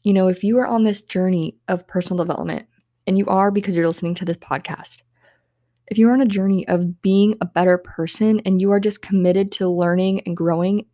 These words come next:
every single day, there is no way that you are going to fail. There's no way that you're not going to get where you want to get. Now,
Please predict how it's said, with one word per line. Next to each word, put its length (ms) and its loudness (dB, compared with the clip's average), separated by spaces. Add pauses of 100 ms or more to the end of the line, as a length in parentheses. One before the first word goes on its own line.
every 460 0
single 540 -2
day, 560 -2 (880)
there 200 4
is 280 4
no 260 8
way 440 2
that 240 0
you 240 0
are 120 0
going 260 -4
to 60 -6
fail. 480 -12 (220)
There's 260 0
no 300 4
way 280 2
that 120 0
you're 100 2
not 280 2
going 160 2
to 60 0
get 200 2
where 100 0
you 220 0
want 160 -4
to 40 -10
get. 220 -12 (1400)
Now, 260 0